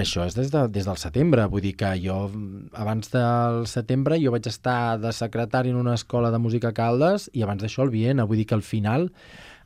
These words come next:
ara puc dir que estic, no potser al cent per cent, però almenys tot el que faig està englobat dins de la meva professió, que això ja per mi és un gran què.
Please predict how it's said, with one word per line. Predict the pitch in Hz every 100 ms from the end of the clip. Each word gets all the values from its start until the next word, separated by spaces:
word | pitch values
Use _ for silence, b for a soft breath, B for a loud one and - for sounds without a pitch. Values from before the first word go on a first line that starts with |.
| B
ara | - 131 175 185
puc | 135 117
dir | 113 139 247 - _ _ _ _ -
que | 131
estic, | 120 - - 147 113 - - _ -
no | 123 131 170
potser | 196 180
al | 160
cent | 147
per | 135 127
cent, | 160 175
però | 139 123
almenys | 131 117 -
tot | 160
el | 160
que | 143
faig | 135 160
està | 135 - 139
englobat | 139 131 123 139 202 - _ -
dins | 123 120 156 175 - -
de | - 120
la | 110
meva | 104 101
professió, | 95 92 87 78 78 - - _ - -
que | 104
això | - 117
ja | 104
per | 107 98
mi | 104 123 - -
és | 98 90
un | 92
gran | 78 73
què. | 76 -